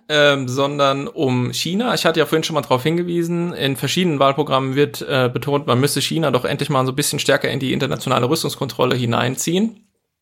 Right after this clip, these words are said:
Dafür hat man jetzt mehr Grund denn je, denn es werden die meisten oder viele mitbekommen haben, Ende Juni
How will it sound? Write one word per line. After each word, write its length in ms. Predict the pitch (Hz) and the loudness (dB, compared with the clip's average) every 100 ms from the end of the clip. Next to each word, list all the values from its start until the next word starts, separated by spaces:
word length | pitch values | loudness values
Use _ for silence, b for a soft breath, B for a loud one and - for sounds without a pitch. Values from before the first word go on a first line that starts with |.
| _ _ _ | _ _ _
Dafür 320 | - 139 180 170 | -2 0 4 2
hat 140 | 170 | 2
man 100 | 156 | 0
jetzt 220 | 151 - | 0 0
mehr 160 | 156 151 | 0 0
Grund 240 | 147 135 | -2 -2
denn 120 | 143 | -2
je, 220 | 131 151 202 | 0 0 2
denn 380 | 135 165 233 | 2 2 0
es 180 | 147 - | -6 -4
werden 140 | 131 151 | -2 -2
die 80 | |
meisten 340 | 147 151 - 160 | -2 -4 -4 -6
oder 220 | 135 117 | -4 -4
viele 240 | 151 160 | 0 0
mitbekommen 480 | 156 180 185 190 190 | 2 0 -4 -6 -6
haben, 200 | 190 208 | -4 -6
Ende 280 | - 143 131 | -4 -4 -4
Juni 560 | 127 202 170 131 214 | -4 -2 -2 -4 -6